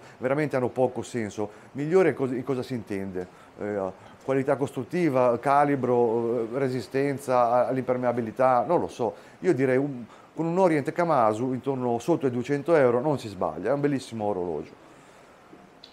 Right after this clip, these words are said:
Sai regolare le racchette del bit error e della marcia dei meccanici e automatici o ti affidi solo ai tecnici? Allora no, non lo so fare, non fa per me, non sono un tecnico, non sono un esperto,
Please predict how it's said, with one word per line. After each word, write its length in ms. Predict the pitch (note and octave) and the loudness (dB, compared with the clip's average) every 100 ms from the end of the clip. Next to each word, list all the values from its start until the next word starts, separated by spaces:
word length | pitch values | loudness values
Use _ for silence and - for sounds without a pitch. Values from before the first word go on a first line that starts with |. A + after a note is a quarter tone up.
| - - - | -20 -20 -20
Sai 320 | - G#3+ A3 | 0 6 8
regolare 540 | G3 D#3+ E3 F#3 E3+ - | 8 8 10 10 8 4
le 140 | D3 | 4
racchette 440 | D#3+ D3 F3 F3 D3 | 4 4 0 0 2
del 120 | C3+ | 2
bit 280 | A#2 D#3 C3+ | 0 -4 0
error 440 | D3 D3 C#3+ B2 | 2 4 2 2
e 80 | - | 0
della 220 | C3 B2+ | 2 2
marcia 400 | B2+ C#3 C#3 B2+ | 4 2 2 0
dei 160 | A#2+ A#2+ | 0 0
meccanici 600 | A#2+ A#2 C3 C3 A2+ A#2 | -2 -2 -2 -2 -4 -6
e 100 | - | 0
automatici 920 | A#2+ A2 G#2+ A2 A2+ C3 C3+ C3+ C3+ C3+ | 2 2 2 -2 0 -2 -2 -6 -6 2
o 140 | F#3+ | 2
ti 100 | F#3+ | 4
affidi 460 | D#3+ - E3+ D#3 C3+ | 0 -4 -6 -4 -4
solo 420 | - C#3+ C3 B2 | 0 2 4 2
ai 200 | - A#2+ | 0 -2
tecnici? 600 | - C3 C3+ D3+ - C#3+ - | 0 -4 -4 -10 -10 -10 -4
Allora 320 | D#3 C3+ A2 | 0 0 0
no, 180 | C#3 A#2+ | 2 0
non 120 | C#3+ | 0
lo 80 | C#3 | 0
so 140 | A#2+ G#2 | -2 -4
fare, 340 | G2+ F#2 G2+ | -2 0 0
non 140 | A#2+ | -2
fa 140 | - B2+ | -4 -4
per 120 | C#3 | -4
me, 200 | D3 B2+ | -4 -2
non 140 | A#2+ | -4
sono 200 | A2+ C#3+ | -4 -4
un 80 | C3+ | -2
tecnico, 440 | D3+ C3 A2+ G#2+ A#2 | 0 0 -2 -6 -6
non 120 | B2+ | -6
sono 160 | D3 | -6
un 60 | C#3 | -6
esperto, 500 | - D3 B2 A2 | -2 0 0 0